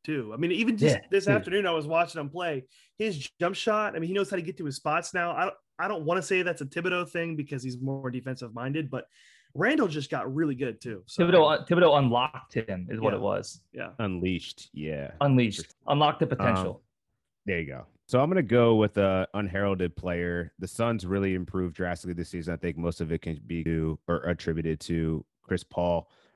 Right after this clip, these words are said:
Speaker 3: but this guy maintained his value from last season, finished as the number, uh, eighty-fourth ranked player in head-to-head formats last year, moved all the way up to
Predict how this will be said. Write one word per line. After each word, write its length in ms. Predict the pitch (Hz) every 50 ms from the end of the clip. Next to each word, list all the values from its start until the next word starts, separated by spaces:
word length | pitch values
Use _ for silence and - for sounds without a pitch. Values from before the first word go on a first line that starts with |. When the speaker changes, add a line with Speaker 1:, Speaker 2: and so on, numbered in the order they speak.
| _ _ _ _ -
Speaker 3:
but 280 | 135 135 127 - _ _ - -
this 180 | 120 123 -
guy 220 | - 135 135 139 131
maintained 460 | 127 120 117 113 - 117 113 110 107
his 140 | 107 98 85
value 420 | 78 98 101 107 107 104 98 95
from 440 | 87 - 98 92 90 90 90 87 - _ _ _ _
last 300 | 87 92 92 95 95 -
season, 500 | - - 98 101 87 82 87 87 85 85 - _ _ _ _ _ _ _ _
finished 260 | - 127 139 135 - 127
as 200 | 120 113 104 95 92 -
the 80 | 98
number, 560 | 95 95 98 104 101 92 104 101 98 95 - - _ -
uh, 400 | 85 80 78 78 76 76 76 76 - -
eighty-fourth 760 | 98 107 117 120 117 - - - 107 104 104 107 104 95 95 - _ _ _ _ -
ranked 320 | 92 95 92 92 - -
player 420 | - - 95 92 90 90 90 90
in 300 | - - 85 87 85 85
head-to-head 480 | 82 92 92 85 82 87 87 87 82 -
formats 420 | - 87 87 85 85 82 82 - -
last 320 | 87 85 85 - - -
year, 300 | 87 85 85 85 82 - - _ _ _ _ _
moved 200 | 110 113 98 - - -
all 220 | 117 135 135 135
the 100 | 123 123
way 220 | 113 110 110 107 -
up 280 | - 98 98 98 - _ _ _ _ _
to 540 | - - 92 92 92 90 90 90 87 87